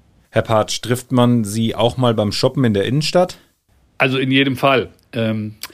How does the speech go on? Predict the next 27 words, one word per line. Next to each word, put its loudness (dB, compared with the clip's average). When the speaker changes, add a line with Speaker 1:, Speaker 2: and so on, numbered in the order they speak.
Speaker 2:
es -8
ist -6
natürlich -2
so, 0
Shoppen -4
in -2
der 0
Innenstadt, -6
ähm, 0
ist -8
für -4
mich 0
immer 0
so, 2
dass 0
ich, -6
äh, -2
dann 0
relativ 2
schnell -2
in -4
die -2
Situation -4
von -4
Bürgersprechstunden 0
auch -8
gerate. -2